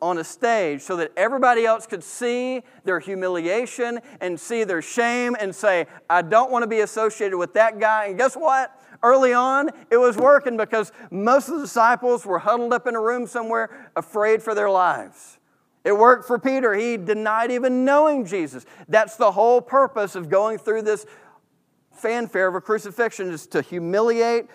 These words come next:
to shame, so nobody else wants to be associated with this person.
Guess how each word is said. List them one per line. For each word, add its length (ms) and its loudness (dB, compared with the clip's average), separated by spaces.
to 100 -6
shame, 480 -2
so 180 -8
nobody 680 0
else 240 -2
wants 200 -8
to 100 -18
be 120 -2
associated 840 -8
with 140 -16
this 140 -14
person. 520 -16